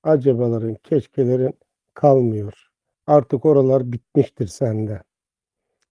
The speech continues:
Ama diyeceğin, keşke diyeceğin, neden diyeceğin bir halin kal-, sen kalmıyorsun.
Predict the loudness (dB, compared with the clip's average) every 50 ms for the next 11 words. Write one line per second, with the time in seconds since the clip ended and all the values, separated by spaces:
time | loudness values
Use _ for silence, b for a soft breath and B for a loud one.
0 | _ 2 2 4 4 2 2 0 0 0 0 2 0 0 0 0 0 0 0 -2
1 | -4 -10 _ _ _ _ _ _ _ _ 2 2 2 0 -2 _ -4 -2 -2 -2
2 | -2 -2 -2 -4 -2 0 2 2 2 2 0 -6 _ _ _ _ _ _ _ 4
3 | 4 6 6 4 2 2 0 -2 -2 -2 -2 -2 -2 -2 0 0 0 0 0 -6
4 | _ _ _ _ _ _ -2 0 0 0 0 -2 -2 0 0 0 0 0 0 0
5 | -2 -2 0 0 0 0 0 2 4 4 4 4 4 4 4 4 4 4 2 0
6 | -2 -4 -6 -8 -10 -10 -12 -12